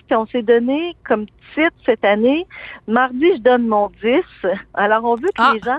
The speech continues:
Speaker 1: donnent dix dollars, puis que chaque personne qui donne dix dollars parle à dix autres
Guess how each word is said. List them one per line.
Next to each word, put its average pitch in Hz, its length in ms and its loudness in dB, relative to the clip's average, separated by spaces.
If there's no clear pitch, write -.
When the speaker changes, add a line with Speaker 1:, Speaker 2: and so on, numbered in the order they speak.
Speaker 1:
donnent 220 240 -8
dix 240 80 -12
dollars, 240 640 2
puis 294 280 2
que 269 100 0
chaque - 220 -2
personne 339 320 -2
qui 294 100 -12
donne 254 260 2
dix 226 100 -14
dollars 247 480 2
parle 349 300 -2
à 233 120 2
dix 302 380 -10
autres 339 140 -4